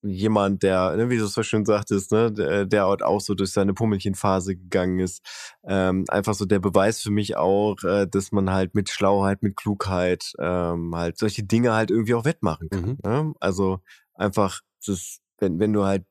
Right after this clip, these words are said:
Speaker 1: Dinge schlau löst, du halt so ein bisschen um diese, diese Body-Shaming-Falle hinwegkommst, so, ähm, wo, wo dann da vielleicht dann so die, die Anerkennung herkommt. Und, ähm, Justus Jonas war für mich halt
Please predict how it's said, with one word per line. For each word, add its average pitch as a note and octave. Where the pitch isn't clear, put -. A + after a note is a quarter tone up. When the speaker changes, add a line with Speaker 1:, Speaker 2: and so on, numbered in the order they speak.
Speaker 1:
Dinge A2
schlau G#2+
löst, A2
du G#2+
halt G#2
so A2
ein G#2
bisschen A2
um G#2
diese, G#2
diese G#2
Body-Shaming-Falle F2+
hinwegkommst, E2+
so, F2
ähm, E2+
wo, D#2+
wo G2
dann F#2
da F#2
vielleicht G2+
dann F2+
so F2
die, E2+
die A2+
Anerkennung G2
herkommt. E2+
Und, E2+
ähm, E2+
Justus G2
Jonas G2
war F#2
für -
mich G2
halt F2+